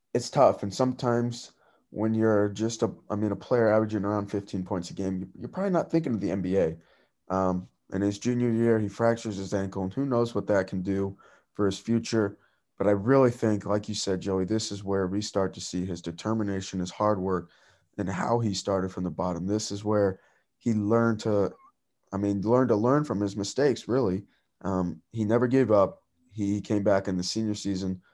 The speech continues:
led them, and really, I mean, just going back to that moment for Jeremy, I think that's when he realized, "I can really do anything I set my mind to." And he proved that.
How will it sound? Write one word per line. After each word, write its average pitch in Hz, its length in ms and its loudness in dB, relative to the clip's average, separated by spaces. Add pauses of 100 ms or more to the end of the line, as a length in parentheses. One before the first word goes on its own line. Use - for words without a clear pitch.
(240)
led 107 240 4
them, 101 340 0 (240)
and 110 100 -2
really, 117 360 6 (500)
I 107 40 -4
mean, 104 260 0
just 117 240 -6
going 113 160 2
back 101 200 2
to - 80 -8
that 98 140 0
moment 92 320 -2
for 98 100 -6
Jeremy, 90 380 -2
I 90 100 0
think 92 240 -6
that's 92 260 0
when 95 260 0
he 98 140 -2
realized, 90 580 0 (340)
"I 120 80 0
can 135 140 2
really 135 200 4
do 117 160 2
anything 104 300 -2
I 95 60 -2
set 92 180 -6
my 92 120 -2
mind 85 320 -4
to." 87 220 -6
And 85 260 -6 (560)
he 123 100 -2
proved 123 360 2
that. 107 320 6